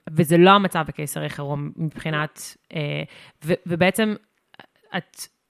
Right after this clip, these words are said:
Speaker 1: זה כואב לך אחרי זה? את מרגישה
Speaker 2: תראי,
Speaker 1: את זה?
Speaker 2: קודם כל זה לא נעים. כאילו, ניתוח זה לא נעים, ואני אעשה את ההשוואה המתבקשת. גם לידה זה לא נעים.
Speaker 1: חד משמעית.
Speaker 2: לא נעים לקום אחרי לידה, לא נעים לקום אחרי קיסריה. ואני קיבלתי עצה אחת,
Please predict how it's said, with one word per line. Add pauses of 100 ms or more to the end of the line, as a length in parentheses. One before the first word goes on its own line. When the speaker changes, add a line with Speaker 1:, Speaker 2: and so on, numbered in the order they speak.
(600)
Speaker 1:
זה
כואב
לך
אחרי
זה? (160)
את
מרגישה
Speaker 2:
תראי,
Speaker 1:
את
זה?
Speaker 2:
קודם
כל
זה
לא
נעים. (180)
כאילו,
ניתוח
זה
לא
נעים, (120)
ואני
אעשה
את
ההשוואה
המתבקשת.
גם
לידה (140)
זה
לא
נעים.
Speaker 1:
חד
משמעית.
Speaker 2:
לא
נעים
לקום
אחרי
לידה, (200)
לא
נעים
לקום
אחרי
קיסריה.
ואני
קיבלתי
עצה
אחת,